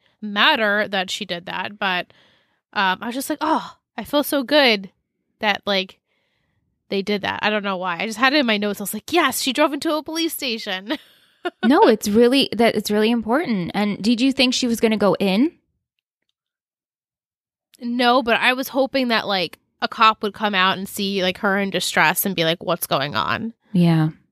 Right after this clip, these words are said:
Speaker 1: But, you know.
Speaker 2: Yeah. Are you ready for the title for next
Speaker 1: I'm
Speaker 2: week?
Speaker 1: ready.
Speaker 2: Okay. This will be season two,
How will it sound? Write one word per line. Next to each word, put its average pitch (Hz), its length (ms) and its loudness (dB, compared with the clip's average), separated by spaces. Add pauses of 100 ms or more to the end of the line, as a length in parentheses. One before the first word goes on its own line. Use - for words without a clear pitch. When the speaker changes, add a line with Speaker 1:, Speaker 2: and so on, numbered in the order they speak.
(220)
Speaker 1:
But, - 280 2 (680)
you 202 240 -12
know. 196 160 -12 (520)
Speaker 2:
Yeah. - 340 -4 (1800)
Are 202 100 4
you 196 140 6
ready 160 220 4
for - 120 -4
the 175 100 6
title 160 340 0
for 180 120 -6
next 165 220 -2
Speaker 1:
I'm 240 100 2
Speaker 2:
week? 226 80 2
Speaker 1:
ready. 196 420 0 (460)
Speaker 2:
Okay. 160 440 -4 (420)
This - 180 -2
will 196 80 0
be 190 220 2
season 190 460 0
two, 170 280 0